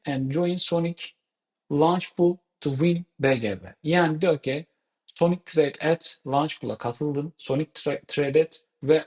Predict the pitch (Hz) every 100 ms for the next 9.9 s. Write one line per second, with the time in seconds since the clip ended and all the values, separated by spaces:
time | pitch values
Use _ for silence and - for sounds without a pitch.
0 | - 160 143 123 117 113 113 107 92 90
1 | - _ _ _ _ 139 143 143 170 180
2 | 226 226 - - 135 120 - - 143 208
3 | - - 117 160 151 277 262 - - 147
4 | 196 180 196 196 202 - 190 190 190 156
5 | 131 147 233 247 147 139 147 143 143 151
6 | 147 151 156 - 90 87 - - _ _
7 | _ _ 196 214 240 _ _ _ - 254
8 | 220 - 127 120 - 117 - _ - 226
9 | 233 220 170 147 185 175 135 131 196